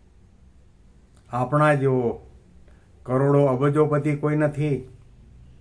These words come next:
હમણાં અંબાણીના દીકરાના લગ્ન ધામધૂમથી કેટલાય મહિનાઓથી ચાલે છે. કરોડો અને અબજો રૂપિયાનું એંધાણ કર્યું,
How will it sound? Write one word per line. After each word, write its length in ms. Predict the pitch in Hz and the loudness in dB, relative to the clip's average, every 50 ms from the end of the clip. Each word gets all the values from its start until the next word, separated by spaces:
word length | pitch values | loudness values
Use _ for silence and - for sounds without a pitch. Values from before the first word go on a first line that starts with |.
| - - - - - - - - - - - - - - - - - - - - - - - - - - - - | -20 -20 -20 -20 -20 -20 -20 -20 -20 -20 -20 -20 -20 -20 -20 -20 -20 -20 -20 -20 -20 -20 -20 -20 -20 -20 -18 -14
હમણાં 360 | 107 107 113 120 120 120 117 | -8 -6 -4 -2 -2 -2 -2
અંબાણીના 800 | 117 120 120 120 123 123 123 127 127 123 120 117 117 113 110 - - - - - - - _ - - - - - - - - - - - - - - - - | -2 -2 -2 -2 0 0 0 0 -2 -2 -4 -4 -4 -4 -6 -10 -16 -20 -20 -20 -20 -20 _ -20 -20 -20 -20 -20 -20 -20 -20 -20 -20 -20 -20 -20 -20 -18 -10
દીકરાના 460 | 113 120 117 131 123 123 120 117 117 110 | -8 -8 -6 -4 -4 -2 -2 -2 -2 -2
લગ્ન 360 | 107 113 113 113 113 113 107 | -2 -4 -4 -4 -6 -8 -8
ધામધૂમથી 720 | 90 85 107 113 120 117 110 110 117 123 127 127 127 113 117 | -8 -6 -6 -4 -4 -4 -2 -2 -2 -2 -2 -2 -4 -6 -6
કેટલાય 380 | - 117 113 120 120 117 117 | -6 -8 -6 -4 -2 -2 -2
મહિનાઓથી 640 | 107 101 104 107 107 113 113 117 117 113 - 117 104 | -4 -6 -6 -6 -4 -2 -2 -2 -4 -4 -6 -10 -10
ચાલે 340 | - 107 104 110 113 117 | -6 -8 -6 -4 -4 -6
છે. 240 | 113 - - 95 95 - - _ _ - - - _ _ _ - _ - - - - - - - - - - | -6 -8 -12 -16 -16 -16 -20 _ _ -20 -20 -20 _ _ _ -20 _ -20 -20 -20 -20 -20 -20 -20 -20 -20 -12
કરોડો 560 | - 117 117 117 120 123 123 123 120 123 117 | -6 -2 -2 -2 -2 -4 -4 -6 -4 -2 -2
અને 180 | 117 110 104 101 | -2 -2 -2 -6
અબજો 400 | 95 95 104 120 123 120 123 117 | -6 -4 -4 -4 -4 -2 -2 -4
રૂપિયાનું 540 | 110 113 110 - - 117 113 107 107 107 107 | -4 -6 -8 -8 -6 -4 -4 -4 -4 -8 -10
એંધાણ 440 | 101 101 101 101 95 110 113 117 117 | -10 -10 -10 -8 -6 -6 -4 -6 -6
કર્યું, 380 | - 127 127 135 123 95 - | -4 -4 -4 -4 -4 -6 -8